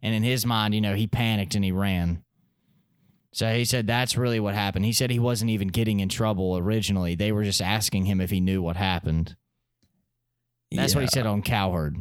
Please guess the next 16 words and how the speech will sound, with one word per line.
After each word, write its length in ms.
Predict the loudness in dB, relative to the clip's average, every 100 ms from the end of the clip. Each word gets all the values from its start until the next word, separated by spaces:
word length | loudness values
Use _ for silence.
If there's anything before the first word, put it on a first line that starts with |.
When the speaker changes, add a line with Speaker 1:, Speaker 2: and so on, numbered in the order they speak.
| -10 -20 _
Speaker 1:
So 180 | -2 0
I 140 | 0
don't 100 | 0
know 140 | 0 0
how 240 | 0 -2
true 220 | 0 0
that 140 | 2 2
is. 220 | 0 0
Obviously, 380 | 0 0 0 0
that's 200 | 0 0
just 160 | 0
coming 240 | 0 0 0
from 180 | -2
him. 420 | 0 0 0 -2 -6 _
So 360 | -2 0 0 -2 -4 -12 _ _ _ _ _
Speaker 2:
Yeah. 360 | 0 0 0